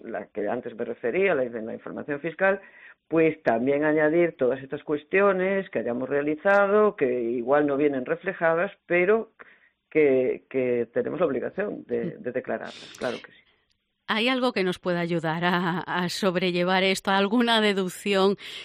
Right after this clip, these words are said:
Speaker 2: que nos pueda aliviar un poco?
Speaker 1: Cada vez las deducciones,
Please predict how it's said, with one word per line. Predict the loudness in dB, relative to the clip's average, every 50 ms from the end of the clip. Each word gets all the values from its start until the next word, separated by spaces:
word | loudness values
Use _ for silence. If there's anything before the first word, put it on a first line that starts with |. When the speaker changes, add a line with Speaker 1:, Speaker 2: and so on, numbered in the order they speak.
| -18 _
Speaker 2:
que | -2 0 2
nos | 2 2 0 0
pueda | -2 0 2 4 4 4
aliviar | 4 4 4 4 4 4
un | 4 2 2
poco? | 0 0 0 0 0 0 0 0 -2 -4 -14 _ _ _ _ _ _ _ _ _ _ _ _ _ _ _ _ _ _ -20 _ _ _
Speaker 1:
Cada | 2 2 4 4
vez | 4 4 4
las | 4 4 4
deducciones, | 4 4 4 2 2 2 2 2 2 4 2 0 -2